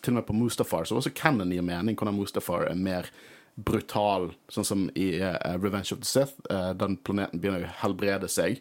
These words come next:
ute i Canon. Det viser de også i Rise of Skywalker. Men Mustafar er mer eksplosiv og brutal, og det føler, jeg føler det representerer liksom temperamentet til Vader. Vader er på en måte mye mer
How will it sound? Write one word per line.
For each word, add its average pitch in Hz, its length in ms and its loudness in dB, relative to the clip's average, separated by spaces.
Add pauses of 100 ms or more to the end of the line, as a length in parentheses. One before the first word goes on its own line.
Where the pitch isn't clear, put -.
ute - 120 -4
i 95 140 -2
Canon. 107 340 0
Det 110 100 0
viser 98 260 -2
de 95 120 2
også 92 160 -2
i 87 220 0 (380)
Rise 107 200 4
of - 80 0
Skywalker. 107 420 2 (280)
Men 113 280 2 (240)
Mustafar 127 380 2
er 98 40 2
mer 107 220 2
eksplosiv 92 680 -2
og 90 100 -4
brutal, 98 560 4
og 87 60 -6
det 90 80 -6
føler, 98 260 0
jeg 107 80 -4
føler 98 220 0
det 98 160 0
representerer 95 500 -2
liksom 95 180 -4
temperamentet 95 640 0
til 92 100 -2
Vader. 90 340 -2 (280)
Vader 113 300 6
er 104 80 2
på - 40 -2
en 110 120 4
måte 104 160 0
mye 104 160 4
mer 107 140 4